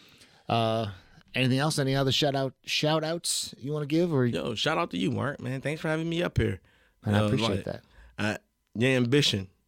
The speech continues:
Speaker 2: your passion, keep it, man. And, and we, we gonna, we gonna get it rolling. Like,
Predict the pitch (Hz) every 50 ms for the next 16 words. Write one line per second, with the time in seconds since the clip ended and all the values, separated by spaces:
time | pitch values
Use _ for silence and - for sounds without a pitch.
0 | _ _ _ _ _ - 107 - - 131 139 139 131 - - 110 - - _ _
1 | _ _ _ _ _ - _ _ _ - - 120 131 131 120 107 87 101 101 104
2 | 104 107 104 104 _ _ - - 104 107 104 104 101 101 - - 117 110 107 104
3 | 104 101 101 101 107 117 123 104 92 110 123 131 123 110 107 - - 107 123 120
4 | 120 113 110 107 120 113 110 101 110 123 139 120 101 95 - - - - - -
5 | - _ _ - 101 101 101 98 -